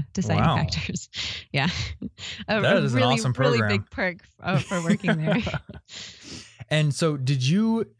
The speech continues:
Speaker 2: I know you said you have a P H D in organic chemistry education. Now, does that mean you have a P H D in organic chemistry, or is that, like, a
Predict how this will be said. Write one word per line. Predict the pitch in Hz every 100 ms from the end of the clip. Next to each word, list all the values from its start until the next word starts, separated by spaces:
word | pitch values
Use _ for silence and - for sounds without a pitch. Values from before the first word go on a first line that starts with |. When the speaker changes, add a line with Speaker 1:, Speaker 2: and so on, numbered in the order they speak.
| _ -
Speaker 2:
I | 143
know | 170
you | 208
said | 202 175
you |
have | 151
a | 127
P | - - 165
H | 151 139
D | 127 117 107 104 - _ _ -
in | 127
organic | 117 110 131 139 117
chemistry | 135 123 - 117
education. | 110 110 127 - 110
Now, | 107
does | 113 123
that | 175
mean | 185
you | 175
have | 143
a |
P | 151
H | 139 -
D | 127
in |
organic | 120 110 117 113
chemistry, | - 127 135 185 196 196
or | 127
is | 120
that, | 131 120 113
like, |
a | 117